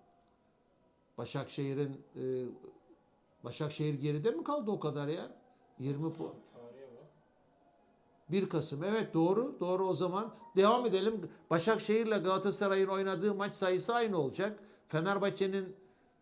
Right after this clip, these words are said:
Speaker 1: Başakşehir'in on maçı var. E, Galatasaray'ın on bir.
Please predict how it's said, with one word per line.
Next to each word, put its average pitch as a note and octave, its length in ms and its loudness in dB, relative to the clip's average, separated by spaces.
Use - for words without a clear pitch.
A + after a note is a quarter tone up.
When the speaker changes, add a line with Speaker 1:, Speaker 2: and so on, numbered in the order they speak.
Speaker 1:
Başakşehir'in G3+ 640 4
on A#3+ 260 2
maçı E3+ 320 2
var. A3 180 4
E, C3 80 -4
Galatasaray'ın D#3 720 0
on G3 240 0
bir. D#3+ 140 2